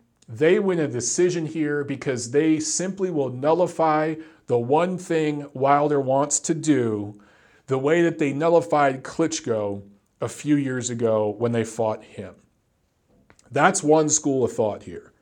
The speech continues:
The other school of thought is that Deontay Wilder is younger, he's more explosive, he's more athletic, certainly punches harder. And the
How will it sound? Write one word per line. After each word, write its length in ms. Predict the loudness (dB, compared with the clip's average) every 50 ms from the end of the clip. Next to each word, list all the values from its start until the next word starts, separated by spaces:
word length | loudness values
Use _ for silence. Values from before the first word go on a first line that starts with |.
| _ -20 -20 -20 -20 -20 -20 _ _
The 100 | 0 2
other 180 | 4 4 6 4
school 320 | 2 4 4 6 8 8
of 80 | 8 6
thought 380 | 4 2 4 4 2 2 0
is 140 | -2 -6 -2
that 200 | 0 0 -2 -2
Deontay 540 | -2 -2 -2 0 0 0 0 -2 0 0 2
Wilder 640 | 2 4 4 4 2 2 0 0 -2 -2 -4 -6 -10 -20 _ _ _ _ _ _ -20 _ _ _ _ _ _ _ -4
is 480 | -2 0 0 0 0 -2 -4 -4 -6
younger, 640 | -6 -2 0 0 0 0 2 0 0 0 0 -4 -8 -12 -20 -20 _ _ _ _ _ _ _ _ _ _ _ _
he's 280 | -6 -4 -2 -2 0 2
more 240 | 4 6 6 6
explosive, 1300 | 6 4 0 -2 -2 -2 -2 -4 -6 -2 2 4 4 4 4 2 0 -4 -4 -6 -8 -10 -14 -20 -20 -20 _ _ _ _ _ _ _ _ _ _
he's 300 | _ -10 -8 -8 -8 -6
more 200 | -2 0 0 0
athletic, 680 | 0 0 0 2 2 4 4 2 0 -2 -6 -10 -20 _ _ _ _ _ _ _ _ _ _
certainly 580 | -6 -2 0 4 4 4 4 4 2 2 0 0
punches 500 | 0 0 -2 -2 -2 -2 -6 -8 -8 -6
harder. 460 | -6 -4 -6 -6 -6 -10 -14 -18 _ _ _ _ _ _ _ _ _ _ _ _ _ _ _
And 460 | -4 -2 0 0 0 0 0 -2 -6 -10 -18 _ -14
the 480 | -10 -6 -4 -4 -4 -4 -6 -8 -12